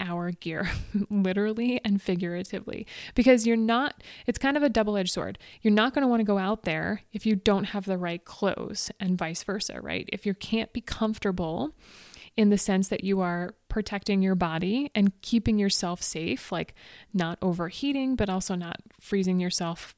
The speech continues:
to death, like, we need to have the right amount of gear. So going out, even when the weather sucks, even just for, like, ten minutes to test out your gear, and slowly over time, you can start to extend that period of time.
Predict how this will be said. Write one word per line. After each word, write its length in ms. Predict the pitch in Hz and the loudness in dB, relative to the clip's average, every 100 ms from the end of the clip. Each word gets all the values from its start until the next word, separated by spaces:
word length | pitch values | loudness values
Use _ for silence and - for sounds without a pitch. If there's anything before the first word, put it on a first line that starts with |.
| - | -14
to 100 | - | -4
death, 360 | 226 240 - - - - - | 0 0 -4 -16 -20 -16 -4
like, 160 | 202 | 0
we 120 | 214 208 | 4 6
need 200 | 214 214 | 6 4
to 60 | |
have 260 | 196 196 190 | 0 -2 0
the 120 | 185 | 0
right 260 | 180 175 - | 0 -2 -2
amount 280 | 180 160 170 | -2 -2 -4
of 140 | - | -6
gear. 260 | - 101 196 | -6 -6 -2
So 460 | - 208 190 185 190 - 226 | 2 4 4 4 0 -6 -2
going 280 | 233 302 320 | -2 0 0
out, 200 | 214 - | -2 0
even 220 | 226 214 | 0 2
when 140 | 214 | 2
the 60 | 196 | 0
weather 280 | 196 180 180 | -2 -2 -2
sucks, 400 | - 160 - - | -2 -4 -6 -8
even 320 | 208 233 247 | -2 0 0
just 300 | - 220 - | 0 -2 -4
for, 200 | - 196 | -4 -4
like, 300 | 196 180 - - | -2 -4 -6 -8
ten 220 | - 220 | -2 0
minutes 420 | 233 208 185 - - - - - | 2 2 0 -4 -8 -18 -14 -6
to 80 | |
test 320 | 208 196 185 185 | -4 -4 -4 -4
out 160 | 180 | -4
your 140 | 196 202 | -2 -2
gear, 440 | 240 285 240 220 | 0 2 2 2
and 120 | 214 196 | 0 0
slowly 380 | - 202 196 | 0 0 2
over 240 | 190 180 180 | 2 0 -2
time, 460 | - 247 220 202 | -4 -2 0 0
you 100 | 190 | 0
can 120 | 196 190 | 0 0
start 240 | 190 185 | 0 -4
to 80 | 190 | -6
extend 580 | - - - 208 233 240 | -4 -2 0 0 0 0
that 180 | 180 - | -2 -4
period 260 | 185 175 | -6 -6
of 100 | 175 | -6
time. 360 | - 170 170 | -8 -4 -4